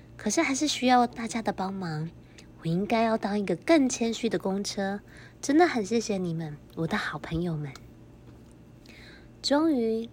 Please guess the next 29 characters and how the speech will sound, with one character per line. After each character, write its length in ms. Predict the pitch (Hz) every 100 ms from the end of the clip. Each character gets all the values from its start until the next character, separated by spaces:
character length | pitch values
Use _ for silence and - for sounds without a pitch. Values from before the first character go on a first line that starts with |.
| -
在 260 | 233 208
所 260 | 185 - 175
有 140 | 214
公 240 | 165 190 208
车 140 | 220
的 120 | 202
努 200 | 175 151
力 140 | 151 175
之 160 | -
下， 320 | 170 190 160 - - - - -
公 220 | - 269
车 180 | 285 302
小 280 | - 180 180
镇 280 | - 196 175 - - -
终 380 | - 294 339 370
于 180 | 233 208
存 280 | - 175 170
够 160 | 220
了 100 | 185
钱， 520 | 156 - 151 143 156 170 - - - - - - - - - - -
也 140 | 170 151
帮 340 | 196 208 226
红 180 | - 175
绿 140 | 202
灯 440 | 196 196 196 208 202 - - -
缴 220 | - 156 170
了 100 | 175
电 260 | 220 190
费。 340 | 175 - 170